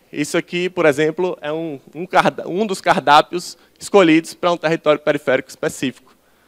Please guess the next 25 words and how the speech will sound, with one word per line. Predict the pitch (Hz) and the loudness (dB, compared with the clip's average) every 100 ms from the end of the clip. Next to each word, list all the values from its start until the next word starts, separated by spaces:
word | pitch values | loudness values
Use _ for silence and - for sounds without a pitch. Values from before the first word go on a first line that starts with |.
| _ _ _ _ _ | _ _ _ _ _
E | 156 | -8
o | |
que | - | -8
faz | - 202 214 | 2 6 6
girar, | 190 202 170 185 208 - | 6 4 8 6 4 -6
o | 139 | -16
que | - | 0
faz | 180 - | 0 2
coordenar | 190 170 175 160 180 202 180 _ | -2 0 0 4 4 2 -6 _
todas | 165 165 | 0 2
essas | 147 143 143 | 2 0 0
ações | 139 - 165 196 - - _ _ _ | 0 -4 -8 -8 -12 -20 _ _ _
é | - 143 | 0 0
justamente | 160 170 160 147 156 175 175 - _ _ _ | 0 -2 2 2 0 -2 -6 -8 _ _ _
o | 151 175 | -10 -8
plano | - 139 139 151 165 _ _ - | 0 2 2 0 -8 _ _ -2
Periferia | 143 147 147 151 | -2 -2 -2 -2
Viva, | 120 117 98 101 _ | -2 -4 -4 -10 _
que | |
é | 127 | 0
o | 131 | 2
motor | 143 143 131 143 | 0 -2 -4 -6
que | 139 | -6
vai | 120 131 | -4 0
agregar | 123 131 139 110 107 | 0 -2 -2 0 0